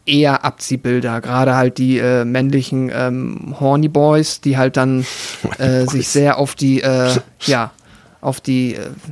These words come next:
Speaker 1: anstehende Orgie vorfreuen, fand ich sehr, hä? Wiederum dann auf der weiblichen Seite, da gibt's später noch eine Szene, wenn's dann quasi so eine Art, also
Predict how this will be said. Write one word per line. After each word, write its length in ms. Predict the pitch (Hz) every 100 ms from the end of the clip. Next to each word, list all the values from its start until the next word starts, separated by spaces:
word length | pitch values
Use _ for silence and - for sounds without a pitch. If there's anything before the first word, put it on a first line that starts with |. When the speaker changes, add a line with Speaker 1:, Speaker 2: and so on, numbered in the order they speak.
| - -
Speaker 1:
anstehende 600 | - 175 - 160 156 156 -
Orgie 500 | 147 160 170 160 160 - - - - _ _
vorfreuen, 680 | - - 160 - 151 147 151
fand 220 | 147 143
ich 120 | 135
sehr, 420 | - 143 139 127
hä? 380 | 139 170 214 254 - - -
Wiederum 280 | - 156 160
dann 120 | 165
auf 100 | 147
der 140 | - 143
weiblichen 380 | 160 220 226 175
Seite, 300 | 175 175 175
da 80 |
gibt's 140 | 156 143
später 240 | - 165
noch 120 | 160
eine 100 | 156
Szene, 340 | 147 156 151 143
wenn's 200 | 147 -
dann 120 | 143
quasi 300 | - 143 139
so 120 | 123
eine 160 | 147 143
Art, 260 | 139 143 - - - -
also 180 | 123 127